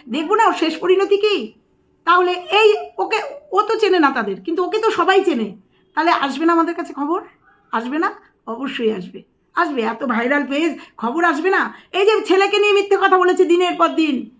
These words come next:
ক্লিকবেট খেলেছে দিনের পর দিন, তার প্রমাণ হবে না?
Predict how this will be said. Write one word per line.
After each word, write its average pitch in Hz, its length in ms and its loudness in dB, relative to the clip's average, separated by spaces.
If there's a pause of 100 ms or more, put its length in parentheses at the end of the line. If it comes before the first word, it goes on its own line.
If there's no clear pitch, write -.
(160)
ক্লিকবেট 330 520 0
খেলেছে 294 420 0 (300)
দিনের 381 320 4
পর 330 160 2
দিন, 262 540 -2 (840)
তার 302 180 4
প্রমাণ 311 300 2
হবে 294 160 4
না? 370 240 2